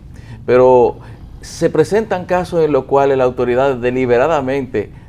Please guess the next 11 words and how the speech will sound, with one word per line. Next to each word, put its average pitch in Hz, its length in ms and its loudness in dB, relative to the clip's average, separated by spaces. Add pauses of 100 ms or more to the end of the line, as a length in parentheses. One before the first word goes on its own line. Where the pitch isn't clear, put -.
no 135 720 0
recaban 127 520 -2
eficien-, 120 580 -4
eh, 104 340 2
evidencias, 113 840 -2
eh, 98 600 -2
tangibles 104 800 -4
y 101 300 -6
sustanciosas 101 840 -4 (600)
pa-, 101 280 -2
deliberadamente 107 1200 0